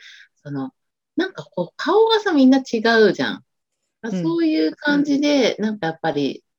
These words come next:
Speaker 1: 授かっ-、与えてもらったその才能だったり強みっていうのもみんな違うじゃん。
Speaker 2: うん。
Speaker 1: で、違うっていうことはやっぱりそれをこうね、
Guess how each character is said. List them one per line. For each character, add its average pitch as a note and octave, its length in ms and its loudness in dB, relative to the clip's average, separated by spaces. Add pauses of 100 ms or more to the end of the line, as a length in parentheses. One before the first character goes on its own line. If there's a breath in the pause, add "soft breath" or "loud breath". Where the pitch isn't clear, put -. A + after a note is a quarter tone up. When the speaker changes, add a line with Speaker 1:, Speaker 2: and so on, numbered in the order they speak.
(220)
Speaker 1:
授 G#3 360 -10
か C4+ 100 -6
っ-、 C4 40 -12 (100)
与 C4+ 360 2
え C4+ 80 2
て C4+ 100 0
も C4 140 2
ら B3+ 100 -2
っ B3+ 80 -6
た A#3+ 80 -10
そ G#3+ 120 -10
の G#3 140 -2
才 G3+ 280 -4
能 F#3+ 160 -6
だ F3+ 80 -6
っ F3+ 120 -12
た C3 80 -8
り A#2+ 120 -10
強 C#3 260 -6
み C3+ 180 -4
っ - 80 -20
て C3 60 -6
い B2+ 80 -2
う B2 60 -8
の C3+ 80 -4
も E3+ 160 -4
み D#4+ 180 2
ん D#4 60 -4
な C4+ 280 0 (120)
違 G#3 60 -8 (180)
う B2 40 -4
じ - 100 -12
ゃ G2 120 -8 (420)
ん。 F#3+ 40 -12
Speaker 2:
う - 20 -10
ん。 F3+ 200 -12
Speaker 1:
で、 A#3+ 80 -2
違 A#3+ 40 -4
う - 20 -16 (520)
っ - 100 -20
て A#3 80 4
い F#3 80 2
う F3 80 -2
こ E3 120 -2
と E3+ 120 -6
は D#3+ 80 4
や D#3 100 0
っ D#3 40 -16
ぱ F#3 100 -4
り E3+ 80 -2
そ E4+ 160 -10
れ G#4 80 -2
を A4+ 100 2
こ F4+ 260 -4
う F4 40 -10
ね、 D#4 300 -6